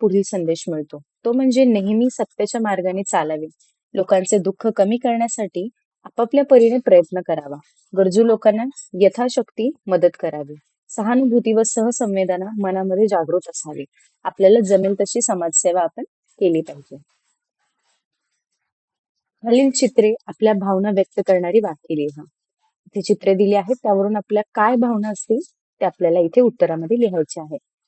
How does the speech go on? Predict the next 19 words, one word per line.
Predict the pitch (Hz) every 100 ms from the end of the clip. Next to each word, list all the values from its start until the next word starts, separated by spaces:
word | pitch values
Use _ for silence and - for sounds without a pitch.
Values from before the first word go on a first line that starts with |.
| _ _ -
तर | 214 -
काय | 226 247
लिहू | 240 247
शकतो | 233 226 _ 226
आपण? | 202 226 254 - 208
मोर | 214 226
हा | 214 233
राष्ट्रीय | 185 - - 226
पक्षी | 220 - -
आहे, | 214 190 196 202 _ _ -
त्याचा | 196 214
पिसारा | 214 - 208 214
किती | 208 220
सुंदर | - 214 196 190 202 190
असतो, | - - 185 185 _ _ _ _
मला | 202 208
मोराचा | 208 185 180 -
नाच | 180 170 -
पाहायला | 175 170 190